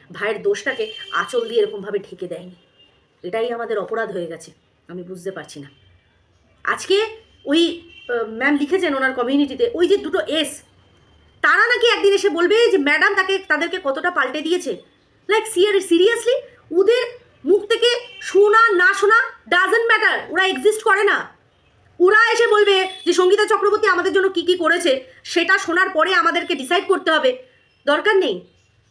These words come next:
ম্যাডাম ওদেরকে শুধরালো না শুধরালো দেখারই দরকার নেই। আমরা দেখব কাকে? যে কিনা ম্যামের ক্লায়েন্ট, মেন ক্লায়েন্ট,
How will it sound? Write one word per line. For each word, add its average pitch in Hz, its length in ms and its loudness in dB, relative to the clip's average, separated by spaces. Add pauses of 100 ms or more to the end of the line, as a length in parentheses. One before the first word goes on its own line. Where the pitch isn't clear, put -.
(600)
ম্যাডাম 330 400 2
ওদেরকে 381 280 0
শুধরালো 381 640 2
না 294 260 2
শুধরালো 392 500 0 (280)
দেখারই 440 580 0
দরকার 440 200 0
নেই। 247 300 -2
আমরা 285 300 0
দেখব 294 320 -4
কাকে? 330 520 0 (300)
যে 208 160 -4
কিনা 349 240 0
ম্যামের 269 440 -4
ক্লায়েন্ট, 277 400 -2 (600)
মেন 381 360 4
ক্লায়েন্ট, 330 400 0